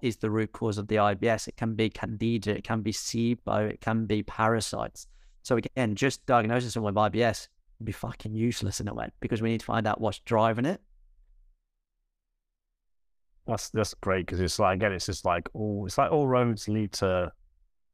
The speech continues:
Speaker 2: to your gut health, right? Pretty much,
Speaker 1: Yeah.
Speaker 2: in terms of, like, get, in terms of get, getting fucking tested.
Speaker 1: Yeah, definitely. I mean, <sighs> this is it. Again,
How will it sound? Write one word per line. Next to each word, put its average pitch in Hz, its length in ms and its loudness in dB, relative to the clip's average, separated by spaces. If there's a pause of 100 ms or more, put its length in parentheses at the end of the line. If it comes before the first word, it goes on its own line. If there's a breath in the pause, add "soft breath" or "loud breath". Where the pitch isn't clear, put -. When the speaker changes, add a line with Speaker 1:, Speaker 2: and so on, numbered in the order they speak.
(140)
Speaker 2:
to - 100 -4
your 85 60 -2
gut 82 160 0
health, 78 280 -6
right? 87 200 -4 (400)
Pretty 127 200 -6
much, 175 180 -4
Speaker 1:
Yeah. 127 180 -6
Speaker 2:
in 104 100 -12
terms 101 280 -2
of, 92 60 -2
like, 92 200 0
get, - 240 -4
in 131 160 -2
terms 180 280 4
of 139 140 0
get, 131 300 0
getting 120 340 2
fucking 104 440 -4
tested. - 480 -10 (420)
Speaker 1:
Yeah, 170 300 4
definitely. 120 680 0
I 107 100 -4
mean, 143 360 -2 (120 loud breath)
<sighs> - 160 -20
this - 180 -4
is 123 100 -4
it. 131 220 2
Again, 131 500 2